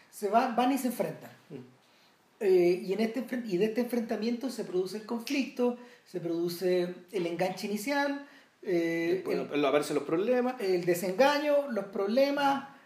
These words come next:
Speaker 1: más conflicto, eh, la solución, y viven felices para
Speaker 2: Para
Speaker 1: siempre.
Speaker 2: siempre, exacto.
Speaker 1: ¿Cachai?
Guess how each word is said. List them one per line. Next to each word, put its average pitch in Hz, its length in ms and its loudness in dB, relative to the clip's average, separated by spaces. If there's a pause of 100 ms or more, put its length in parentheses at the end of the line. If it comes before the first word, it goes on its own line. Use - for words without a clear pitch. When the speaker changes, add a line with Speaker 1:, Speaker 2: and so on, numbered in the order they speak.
(100)
Speaker 1:
más 254 220 4
conflicto, 277 920 -2
eh, 190 460 2
la 180 120 2
solución, 202 520 -2 (440)
y 226 180 0
viven 247 260 2
felices 220 360 0
para 143 200 2
Speaker 2:
Para - 100 0
Speaker 1:
siempre. 120 260 -2
Speaker 2:
siempre, - 240 -20
exacto. - 380 -20
Speaker 1:
¿Cachai? 214 340 -4